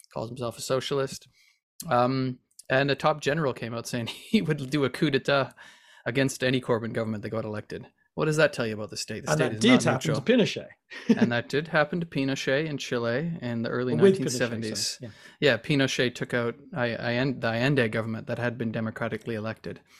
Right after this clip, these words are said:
Speaker 1: Um, uh, you had the example of Syriza elected. That was the so-called anti-capitalist party in Greece recently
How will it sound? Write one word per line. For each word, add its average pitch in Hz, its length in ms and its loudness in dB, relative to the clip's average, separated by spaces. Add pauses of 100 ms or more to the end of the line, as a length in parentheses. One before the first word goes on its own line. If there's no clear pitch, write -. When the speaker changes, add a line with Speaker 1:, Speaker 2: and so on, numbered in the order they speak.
(260)
Speaker 1:
Um, 110 480 -4 (580)
uh, 113 300 2
you 120 140 0
had 117 320 2
the 117 180 -2
example 117 400 -4
of 110 80 -6
Syriza 120 600 -2 (360)
elected. 131 440 -2
That 113 100 0
was 117 100 -4
the 123 60 -6
so-called 120 420 -2
anti-capitalist 120 800 -6
party 113 400 -8
in 131 100 -4
Greece 127 600 -2
recently 131 560 -4